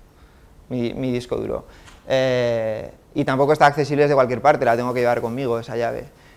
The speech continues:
Cuando tú tienes algo en la nube, lo primero es que puede crecer contigo. Eso son, son plataformas, eh, que, que pueden crecer, no están limitadas físicamente,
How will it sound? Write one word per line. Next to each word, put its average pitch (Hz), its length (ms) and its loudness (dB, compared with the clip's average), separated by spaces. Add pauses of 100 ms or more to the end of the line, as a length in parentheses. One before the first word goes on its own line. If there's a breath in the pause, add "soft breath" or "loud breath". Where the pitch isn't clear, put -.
Cuando 127 220 -2
tú 135 100 -2
tienes 151 240 0
algo 139 180 2
en 131 60 -2
la 127 100 -2
nube, 160 480 2 (160)
lo 131 140 -2
primero 131 180 -2
es 139 80 -6
que 147 100 0
puede 143 200 4
crecer 127 320 -4
contigo. 127 420 0
Eso 135 180 -8
son, - 200 -12
son 139 340 -6
plataformas, 139 600 0 (500 loud breath)
eh, 131 680 4 (180)
que, 147 180 -2
que 151 160 -6
pueden 143 240 0
crecer, 131 400 -2
no 131 80 -6
están 139 240 -4
limitadas 131 320 0
físicamente, 160 640 -6